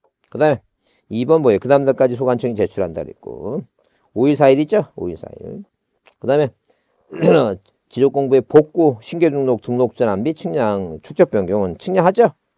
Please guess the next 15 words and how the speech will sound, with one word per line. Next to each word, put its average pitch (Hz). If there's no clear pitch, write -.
어, 90
그래. 92
뭐가 117
안 113
들어갔어요? 107
아, 101
당연히 90
뭐예요? 76
소재, 92
지번, 117
지목, 104
합병. -
소재, 82
지번, 131
지목, 120